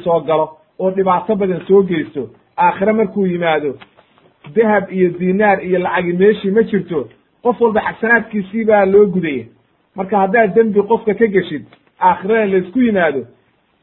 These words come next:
camalkii aad samaysay iyo wixii wanaaga aad la timid oo aad janno ku geli lahayd, ayaa qofkan la siinaya. Haddii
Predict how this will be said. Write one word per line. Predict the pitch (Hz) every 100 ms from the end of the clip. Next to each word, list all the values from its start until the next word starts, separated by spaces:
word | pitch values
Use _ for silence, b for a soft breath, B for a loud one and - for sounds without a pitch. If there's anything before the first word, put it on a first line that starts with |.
| -
camalkii | 214 214 190 190
aad | 160 -
samaysay | 160 160 - 196 190 - _
iyo | 165 185
wixii | 226 202
wanaaga | 190 196 196 180 170
aad | 180
la | 214
timid | 190 175 175 _ _
oo | 208
aad | 202 180
janno | 202 233
ku | - 233
geli | 208 190
lahayd, | 170 156 147 _
ayaa | - 226
qofkan | 226 247 240 208
la | 190
siinaya. | 220 220 175 120 - _ _ _ _ _ _ _ -
Haddii | 185 180 254